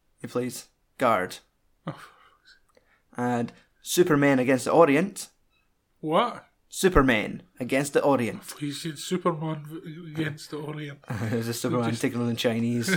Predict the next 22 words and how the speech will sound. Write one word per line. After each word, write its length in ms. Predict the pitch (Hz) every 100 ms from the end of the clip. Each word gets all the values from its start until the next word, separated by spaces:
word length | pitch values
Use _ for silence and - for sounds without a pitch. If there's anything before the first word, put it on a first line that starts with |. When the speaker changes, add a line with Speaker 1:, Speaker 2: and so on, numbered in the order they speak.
| - 185
Speaker 2:
<laughs> 140 | -
Take 260 | - 170 156
on 160 | 156
Asia. 420 | 160 165 165 139 - - -
Speaker 1:
Aye. 400 | 127 120 117 110 - - - - - - - - - - - -
Uh, 440 | 127 135 262 131 127
he 100 | 139
was 120 | 120
an 60 | 127
extra 260 | 117 127
in 40 | 113
that 140 | 104
as 80 | 107
well. 320 | 135 139 135 - _ _ _ _
And 480 | - 160 165 160 147 - _ -
in 240 | 147 147 175
nineteen, 480 | 165 151 131 117 101
oh, 200 | 101 - - -
of 140 | -
course, 200 | 120 117
nineteen 180 | 95 101
seventy-three, 560 | 101 104 110 156 220